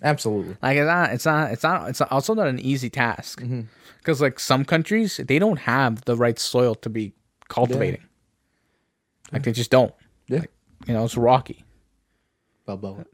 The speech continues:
Speaker 2: That's
Speaker 1: I'm
Speaker 2: okay.
Speaker 1: sorry. You, you said rocky. It's the first thing that came to my mind. I felt the need to say it out loud. Anyways, moving on. Yeah, I need a twenty-four hour shower to just, like,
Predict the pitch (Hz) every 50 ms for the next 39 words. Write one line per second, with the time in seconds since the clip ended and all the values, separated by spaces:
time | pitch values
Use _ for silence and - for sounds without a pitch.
0 | _ _ _ _ _ _ 120 120 120 - - 127 - - 135 139 - 123 - -
1 | - 78 127 151 143 - 143 - - 165 143 131 127 120 120 123 - 123 120 110
2 | - - - 135 127 - 127 117 110 107 - - 117 107 104 104 101 101 104 104
3 | 95 - - 117 101 98 101 101 101 90 - - - 101 98 92 95 90 73 90
4 | 90 92 95 95 - _ _ _ _ _ _ _ _ _ _ _ _ _ _ _
5 | _ _ _ _ _ _ _ _ _ _ - 208 214 190 156 147 143 143 139 -
6 | - - - - - - - _ _ _ _ _ _ _ _ _ - - 190 190
7 | 165 151 139 135 131 131 135 139 147 147 139 - _ _ _ _ _ _ - 147
8 | 151 127 120 147 160 185 190 175 156 - - 180 160 147 139 - 156 147 139 135
9 | 135 135 131 127 120 117 117 - - - - - - 127 123 123 120 117 113 110
10 | 107 - - - _ _ _ _ _ _ _ _ _ - 123 104 - - 113 -
11 | - - 101 92